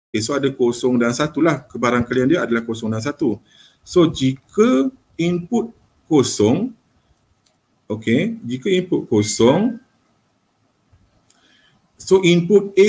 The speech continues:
ni kita kena songsangkan dia menjadi satu. Okey, sepatutnya kosong ni in-, output dia adalah satu. Ni silap eh.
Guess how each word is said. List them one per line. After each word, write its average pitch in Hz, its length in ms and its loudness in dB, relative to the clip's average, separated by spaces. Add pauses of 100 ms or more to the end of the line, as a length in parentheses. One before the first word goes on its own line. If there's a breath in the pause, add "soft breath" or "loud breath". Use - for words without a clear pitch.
ni 233 160 4
kita 165 320 -2
kena 151 240 0
songsangkan 139 920 0
dia 117 360 0 (1700)
menjadi 123 320 0
satu. 147 480 -4 (800)
Okey, 147 200 -4
sepatutnya 165 680 -4
kosong 170 560 0
ni 170 480 0
in-, 131 240 -2
output 139 400 -2
dia 151 160 0
adalah 135 200 -2
satu. 135 440 -2
Ni 139 160 -4
silap 151 440 2
eh. 175 200 -4